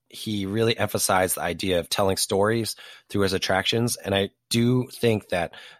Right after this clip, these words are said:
these lands, Pandora, Toy Story Land even, and Star Wars Galaxy's Edge, they have gone back to telling stories through the land themselves, through the attractions themselves. And, uh, that's what I really appreciate. That's what I really love. That's what really makes theme parks connect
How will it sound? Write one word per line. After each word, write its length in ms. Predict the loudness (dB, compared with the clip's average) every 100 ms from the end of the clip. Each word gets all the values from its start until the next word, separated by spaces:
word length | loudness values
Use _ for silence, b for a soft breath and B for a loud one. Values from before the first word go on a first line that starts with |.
| -6
these 200 | -4 2
lands, 360 | 4 4 2
Pandora, 640 | -2 -2 2 4 6 4 2 _ -2
Toy 200 | 2 2
Story 280 | 4 2
Land 260 | 4 2 0
even, 320 | 0 -2 -2 -4
and 380 | -2 0 -2 -6
Star 180 | 0 4
Wars 160 | 4
Galaxy's 380 | 2 0 0 0
Edge, 260 | 2 2 -2 B B
they 100 | -2
have 140 | 0 2
gone 280 | 2 2 2
back 320 | 2 0 -2
to 260 | -4 -4 -4
telling 320 | 0 2 2
stories 520 | 2 2 2 0 -2
through 160 | -2 -2
the 100 | 0
land 280 | 0 0 -2
themselves, 420 | -2 0 0 -2
through 120 | -2
the 100 | -2
attractions 480 | -4 -2 -2 -4 -6
themselves. 520 | -2 0 0 -2 -6 B B B
And, 160 | -4 -2
uh, 140 | 0
that's 220 | 0 2
what 100 | 4
I 20 |
really 240 | 4 2 0
appreciate. 400 | 0 0 0 0
That's 160 | 0
what 80 | 2
I 40 | 2
really 160 | 2
love. 200 | 0 -2 B B 0
That's 160 | 4
what 100 | 6
really 220 | 8 6
makes 360 | 6 4 2 0
theme 220 | 2 0
parks 300 | 4 2 2
connect 440 | -2 2 2 0